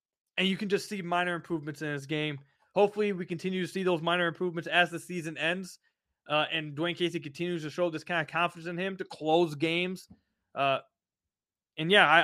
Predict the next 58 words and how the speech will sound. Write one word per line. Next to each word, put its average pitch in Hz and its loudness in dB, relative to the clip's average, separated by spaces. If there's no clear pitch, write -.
I 147 2
will 151 -2
just 151 -6
see 175 -4
where 165 -4
the 156 -6
chips, - -6
the 151 -10
chips 185 0
will 175 -2
fall 180 4
where 185 2
they 185 0
may. 180 0
So 139 -6
really 240 0
like 233 4
this 208 -2
past 208 4
game 208 -2
against 196 -2
Washington. 180 0
Again, 165 0
we 160 -4
talked 165 -2
about 170 0
Sadiq, 160 -14
we - -6
talked 190 4
about 175 2
Jeremy. 156 0
Excuse 175 -6
me. 165 -6
We 156 -4
talked 175 0
about, 165 4
you 160 -12
know, 160 0
the 147 -2
stretch 180 0
that 160 6
really 175 2
led 170 2
to 170 -10
the 156 -8
Pistons' 165 -6
downfall. 190 0
And 214 0
we 208 0
talked 214 2
about 208 0
Killian 214 -2
Hayes 196 2
having 175 2
another 180 0
good 170 -2
game. 160 0
So 139 -10